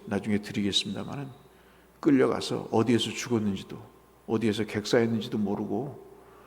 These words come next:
예레미야 선지자는 어디에서 어떻게 죽었는지 모르고 그렇게 사라져버려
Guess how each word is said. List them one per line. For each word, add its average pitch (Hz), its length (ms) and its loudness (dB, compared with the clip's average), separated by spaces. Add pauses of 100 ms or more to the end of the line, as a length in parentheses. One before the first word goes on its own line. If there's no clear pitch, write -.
(280)
예레미야 104 340 6
선지자는 117 680 -2
어디에서 110 440 4
어떻게 - 340 -2
죽었는지 107 520 -2
모르고 104 580 -6 (380)
그렇게 - 220 -8
사라져버려 - 580 -4